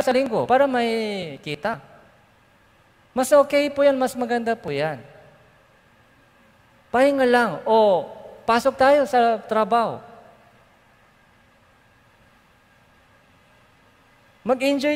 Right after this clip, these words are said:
tayo, mag-enjoy. Pasyal-pasyal tayo sa mga magandang lugar sa araw ng linggo. Pero sabi dito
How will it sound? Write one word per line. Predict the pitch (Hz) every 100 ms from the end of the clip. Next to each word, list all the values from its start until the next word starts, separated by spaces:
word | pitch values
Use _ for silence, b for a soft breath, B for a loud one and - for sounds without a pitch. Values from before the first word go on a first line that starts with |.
| 285
tayo, | 277
mag-enjoy. | 277 269 254 247 233 269 160 117 - - - - - _ _ _ _ -
Pasyal-pasyal | 247 277 269 247 269
tayo | 262 220 208 254 180
sa | 151 190
mga | 185 185 180
magandang | 175 165 151 147 147
lugar | 127 120 139 - - _ _ _ _ _ _
sa | - 190
araw | 175 180 175
ng | 170
linggo. | 147 123 131 143 - - - _ _ _ _ _ _ _ _ _ _ _ _ 190
Pero | 220
sabi | 233 202 170
dito | 143 127 - 104 104